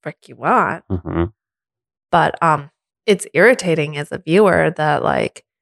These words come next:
Speaker 1: it's kinda what's irritating about, like, the new Star Trek movies, that you get to, like, just rewind and you have a completely different character as Captain Kirk.
Speaker 2: Yeah.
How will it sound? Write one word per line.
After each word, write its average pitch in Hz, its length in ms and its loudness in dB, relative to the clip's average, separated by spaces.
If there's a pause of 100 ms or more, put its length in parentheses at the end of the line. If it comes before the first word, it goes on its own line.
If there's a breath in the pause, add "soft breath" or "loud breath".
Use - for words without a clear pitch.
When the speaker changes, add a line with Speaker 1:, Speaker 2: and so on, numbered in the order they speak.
(680)
Speaker 1:
it's - 80 -12
kinda 294 200 2
what's 311 220 2
irritating 190 500 2
about, 160 400 0
like, 165 280 -4
the 160 80 -4
new 156 200 -6
Star 151 280 -4
Trek 160 200 -6
movies, 202 440 2
that 180 140 2
you 185 60 -6
get 180 180 0
to, 185 100 -2
like, 151 240 2 (120)
just - 320 -4
rewind 156 540 2
and 160 140 0
you 156 80 0
have 165 260 2
a 143 40 -2
completely 151 640 -2
different 139 400 -2
character 156 480 0
as 147 140 0
Captain 143 400 -6
Kirk. - 440 -4
Speaker 2:
Yeah. 90 220 0